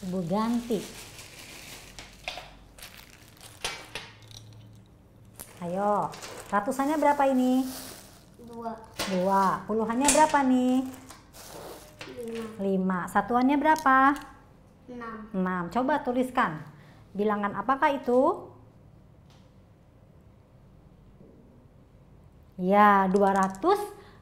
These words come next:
Speaker 1: lima puluh enam. Ratusannya dua, puluhannya lima, satuannya enam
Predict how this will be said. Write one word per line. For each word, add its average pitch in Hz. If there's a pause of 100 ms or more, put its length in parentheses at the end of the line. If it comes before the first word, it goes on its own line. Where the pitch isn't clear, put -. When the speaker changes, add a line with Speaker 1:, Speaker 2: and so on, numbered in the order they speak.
(140)
Speaker 1:
lima 202
puluh 214
enam. 165 (500)
Ratusannya 190
dua, 170 (720)
puluhannya 202
lima, 165 (480)
satuannya 190
enam 165